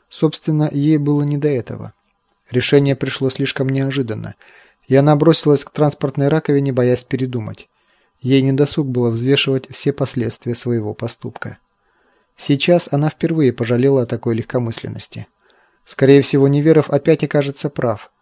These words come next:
Только на сей раз вряд ли он об этом узнает.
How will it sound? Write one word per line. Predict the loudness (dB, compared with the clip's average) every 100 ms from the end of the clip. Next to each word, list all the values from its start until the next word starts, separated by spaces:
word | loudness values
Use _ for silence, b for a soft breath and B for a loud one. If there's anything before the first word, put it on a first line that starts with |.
| _ _ _ _ -6
Только | -4 -2 -2
на | -2
сей | 2 2
раз | 2 0 -6 -20 _
вряд | -4 -2 0
ли | -2
он | -2
об | -4
этом | -4 -4 -4
узнает. | -4 -6 -6 -10